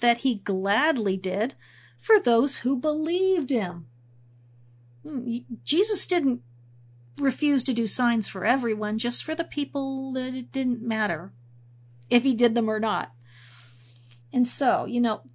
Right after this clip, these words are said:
this sign to Noah, you know what? God didn't have to send it. God wasn't ever going to forget about us.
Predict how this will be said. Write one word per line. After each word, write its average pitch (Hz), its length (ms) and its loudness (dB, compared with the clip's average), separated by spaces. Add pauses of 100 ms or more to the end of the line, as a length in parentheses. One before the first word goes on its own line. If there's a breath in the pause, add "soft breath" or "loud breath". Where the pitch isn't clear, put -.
(120)
this 208 160 2
sign 247 380 2
to 440 120 0
Noah, 233 440 2 (720)
you 359 100 -4
know 403 140 2
what? 453 260 2 (1000 soft breath)
God 440 320 4
didn't 294 280 -2
have 254 240 -2
to - 80 -6
send 302 320 -2
it. - 160 -4 (1200 soft breath)
God 277 460 8
wasn't 233 380 4 (120)
ever 311 380 6
going 269 320 8
to 254 80 6
forget 247 580 0
about 190 400 4
us. - 460 -4